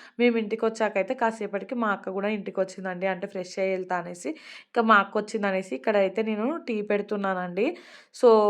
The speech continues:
పొద్దున్న నుంచి బోళ్ళన్నీ చాలా ఉన్నాయండి. ఇంకా బోళ్ళన్నీ తోమాలి. ఇప్పుడైతే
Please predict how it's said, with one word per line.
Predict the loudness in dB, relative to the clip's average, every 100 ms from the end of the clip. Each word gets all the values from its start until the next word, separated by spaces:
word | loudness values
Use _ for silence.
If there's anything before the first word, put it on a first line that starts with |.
| 2
పొద్దున్న | 0 -2 0 -2
నుంచి | -2 -4 -4
బోళ్ళన్నీ | 2 2 2 0 -2
చాలా | 2 4 6 4 2
ఉన్నాయండి. | 0 -2 -2 -4 -6
ఇంకా | -2 -2
బోళ్ళన్నీ | 0 0 0 -4 -4
తోమాలి. | -2 -2 -2 -2
ఇప్పుడైతే | -4 -2 -4 -2